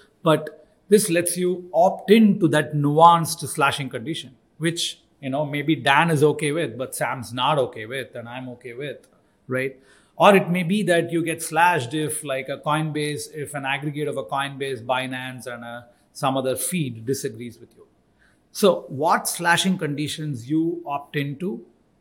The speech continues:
is up to your degree of freedom, right? Like, that's what it is in general. But of course, we wanna steward it in a way that, like, we don't get into contentious slashing conditions. So initially, our, uh,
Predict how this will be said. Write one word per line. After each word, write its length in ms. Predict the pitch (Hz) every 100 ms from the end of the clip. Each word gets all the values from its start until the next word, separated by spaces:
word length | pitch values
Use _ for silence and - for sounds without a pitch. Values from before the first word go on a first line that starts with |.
| _
is 180 | 156 -
up 200 | - -
to 80 | 160
your 260 | 123 143 139
degree 320 | 123 117 120
of 100 | 110
freedom, 300 | - 123 - _ _
right? 200 | 127 127
Like, 160 | 123 120
that's 240 | 147 143
what 320 | 160 139 - - -
it 120 | 135
is 220 | 139 131
in 200 | - 135
general. 520 | 123 123 123 147 190 - _ _ _ _
But 400 | 170 151 - - -
of 180 | 156
course, 200 | - 180
we 140 | 135 165
wanna 260 | 160 160
steward 560 | 156 - 185 185 190 185
it 260 | 165 160 -
in 140 | 143
a 100 | 135
way 240 | 131 139
that, 320 | 143 131 127 131
like, 280 | 123 120 - _
we 100 | 143
don't 460 | 135 139 127 123 143
get 180 | 131 135
into 280 | 135 131 135
contentious 760 | 143 123 135 131 127 143 127
slashing 400 | - 120 110 120
conditions. 760 | 110 113 120 151 151 160 156 - _ _ _ _
So 300 | - 151 139 -
initially, 560 | 175 190 185 170 165
our, 680 | 143 135 131 131 127 127 -
uh, 260 | 135 123 120